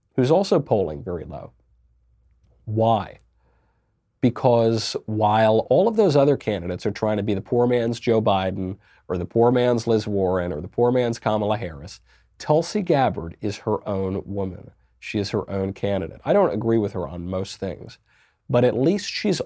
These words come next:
offering something different. She's, she's actually giving voters a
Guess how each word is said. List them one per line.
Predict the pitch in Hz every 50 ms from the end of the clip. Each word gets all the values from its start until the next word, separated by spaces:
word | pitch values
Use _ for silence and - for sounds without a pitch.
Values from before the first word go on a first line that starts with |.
| -
offering | 98 104 110 120 - - 120 95 95 95
something | - - 85 76 73 - - 80 80 78 76 - _ _ _ - 107 107
different. | 110 110 101 - - 64 55 57 - - _ _ _ _ _ _ _ -
She's, | - - 117 104 104 - - - - -
she's | - - 113 110
actually | 110 120 143 143 - - 143 123 107
giving | 123 127 127 131 127 113 101
voters | 110 95 80 82 87 80 71 - - - _ _ _ _ _ _ _ _ _
a | 110 101 98 95 95 92